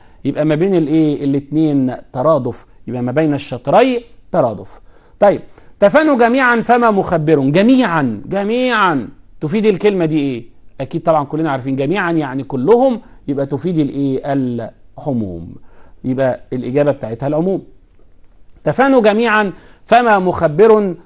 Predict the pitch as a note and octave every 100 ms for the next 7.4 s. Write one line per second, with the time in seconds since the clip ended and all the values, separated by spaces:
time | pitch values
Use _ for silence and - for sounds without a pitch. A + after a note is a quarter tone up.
0 | - D3 D#3+ A#3+ B3 G#3 F3+ F3+ G#3 F3+
1 | F3 D3+ - - D3+ F#3 G3+ F3+ - A#2+
2 | F2+ - D3 F#3 G3+ D3+ C3 G#2 - -
3 | A#3 G#3+ G3+ C#3+ G#2+ C#3 G3+ - - -
4 | - - - - B3+ C#4 B3 C4+ B3+ A3+
5 | G3+ B3+ C#4 B3+ A#3 B3 C4+ A#3+ B3 A3+
6 | E3 D3+ A#2+ - _ _ - - - _
7 | - C4 A3 A3+